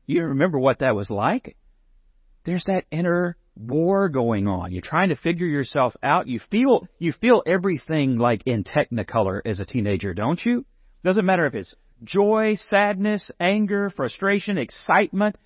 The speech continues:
Everything is just more. And that gets overwhelming. And so you get you also get agitated more.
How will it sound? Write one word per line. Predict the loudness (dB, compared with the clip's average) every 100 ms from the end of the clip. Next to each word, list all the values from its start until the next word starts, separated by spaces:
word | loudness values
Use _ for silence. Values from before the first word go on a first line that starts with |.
| -6
Everything | 2 2 2 0 0 0 0 0
is | 0 0
just | 0 -2 -16 _
more. | -6 -2 2 4 4 2 -2 -8 _ _ _ _ _ _ _ -20 _ _ _ _ _
And | -2 2
that | 2
gets | 2 -2 -4 -16 _ _ _ _ 0
overwhelming. | 2 2 0 2 2 4 2 0 -10 _ _ -20 -20 -20 _ _ _ -20 -20 _ _ _ -20 -8
And | -6
so | 0
you | 2 2
get | 0 _ _ _ -4
you | 0
also | 0 0
get | -2 0
agitated | 0 0 0 -4 -2 -2 -2 -4
more. | -4 -2 -2 -6